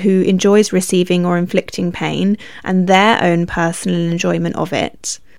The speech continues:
what I can say is that it's about experiencing controlled pain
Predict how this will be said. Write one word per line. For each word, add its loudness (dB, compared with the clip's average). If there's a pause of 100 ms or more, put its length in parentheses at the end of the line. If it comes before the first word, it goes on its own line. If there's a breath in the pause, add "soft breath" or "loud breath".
(160)
what 4
I 6
can 4
say 4
is 2
that 0
it's -2
about 0
experiencing 0
controlled 0
pain -2